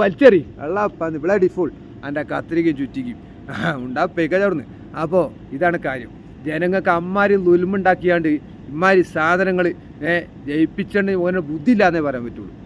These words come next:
അപ്പോൾ ഇതാണ് ഇന്നലെ ഉണ്ടായത്. ചുരുക്കി പറഞ്ഞു കഴിഞ്ഞാൽ അവസാനം അന്ത്യയാത്രയായിരുന്നു. ആ അന്ത്യയാത്രയ്ക്ക് അവസാനമായിട്ട് ആ ഒരു നോക്ക് കാണാം, ആ മുഖം ഒന്ന് നോക്കാൻ,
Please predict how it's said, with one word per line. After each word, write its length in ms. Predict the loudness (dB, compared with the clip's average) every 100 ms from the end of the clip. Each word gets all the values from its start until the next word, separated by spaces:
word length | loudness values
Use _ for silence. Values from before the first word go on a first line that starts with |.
| -20 -20 -12
അപ്പോൾ 160 | -4 0 4
ഇതാണ് 220 | 4 4
ഇന്നലെ 200 | 2 2 2
ഉണ്ടായത്. 340 | 0 -2 -4 -12 -20 -20 -20 -20 -20 -20 0
ചുരുക്കി 300 | 0 8 8 10
പറഞ്ഞു 220 | 6 6
കഴിഞ്ഞാൽ 300 | 4 4 2 2 -4 -20 -10 -4
അവസാനം 400 | 0 4 6 6
അന്ത്യയാത്രയായിരുന്നു. 840 | 4 2 4 6 6 4 4 2 -10 -18 -6 0
ആ 40 | 0
അന്ത്യയാത്രയ്ക്ക് 680 | 2 4 4 4 2 0 2 0
അവസാനമായിട്ട് 680 | 2 2 2 2 0 2 2
ആ 20 | 2
ഒരു 100 | 0 -2
നോക്ക് 260 | -4 -4 0 2
കാണാം, 280 | 4 2 -2 -16 -10 0
ആ 20 | 0 2
മുഖം 180 | 2 2
ഒന്ന് 120 | 2 0
നോക്കാൻ, 380 | 0 4 4